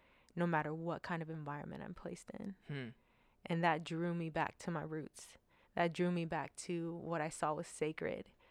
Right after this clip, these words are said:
Speaker 1: And that was, um, moving back to Samoa, because I want, I wanna be the type of person that knows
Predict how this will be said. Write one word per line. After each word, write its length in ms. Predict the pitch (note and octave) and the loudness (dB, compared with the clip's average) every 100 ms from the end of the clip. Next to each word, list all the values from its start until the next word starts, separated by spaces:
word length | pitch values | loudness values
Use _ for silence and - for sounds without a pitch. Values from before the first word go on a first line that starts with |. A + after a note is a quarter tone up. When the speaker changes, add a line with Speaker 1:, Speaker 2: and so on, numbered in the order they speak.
| - - _ | -20 -20 _
Speaker 1:
And 180 | F3+ F3 | 2 6
that 220 | F3 E3 - | 8 6 4
was, 440 | F3+ F3 E3+ D#3+ | 2 2 0 -2
um, 440 | - E3+ D#3+ D#3+ D#3+ | 0 0 0 -2 -4
moving 300 | - E3 F3 | -2 0 2
back 200 | F3+ F3+ | 2 0
to 100 | - | -4
Samoa, 580 | G3 G3 F#3+ G3+ A#3 F3 | -2 2 2 4 4 4
because 540 | D#3 D#3+ E3 D#3+ D#3+ - - | 0 0 2 0 0 -8 -8
I 160 | D3+ F3+ | 0 4
want, 280 | G3+ A3 - | 4 4 4
I 80 | F3+ | 6
wanna 200 | A3 A#3+ | 8 8
be 100 | A#3 | 8
the 120 | G#3 | 6
type 240 | - F3+ F3+ | 6 4 6
of 80 | |
person 340 | - E3+ - F3+ | 4 4 4 0
that 180 | D#3 D#3 | 0 0
knows 640 | E3 E3 E3+ G#3 A3+ | 0 2 4 4 2